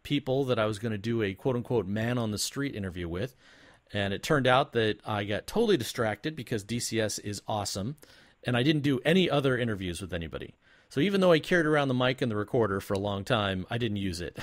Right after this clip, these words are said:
<laughs> But, uh, luckily I ran into today's guest, Ryan Foster, and his dad at D C S.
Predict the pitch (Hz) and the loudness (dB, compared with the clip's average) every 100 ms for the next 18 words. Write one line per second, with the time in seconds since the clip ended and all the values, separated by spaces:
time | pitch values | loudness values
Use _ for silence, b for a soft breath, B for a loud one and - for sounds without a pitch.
0 | - 131 - - - - _ - - _ | -6 -6 -8 -12 -14 -16 _ -20 -20 _
1 | - 110 101 - 98 92 95 135 147 143 | -2 0 -2 -2 0 0 2 0 2 0
2 | 117 107 107 117 110 107 104 - 113 101 | 2 2 0 -2 0 -2 -4 -4 -2 0
3 | 98 92 90 b b b - 120 123 107 | 0 -2 -6 b b b -2 2 2 2
4 | 131 202 - 101 104 123 120 110 104 110 | 0 0 -2 -4 -2 0 -2 -2 -4 -4
5 | - 160 180 101 95 101 90 135 151 110 | -4 -4 -4 -4 -2 -4 -4 -2 0 0
6 | 107 95 107 - 101 147 - | -2 -4 -8 -4 -4 -4 -6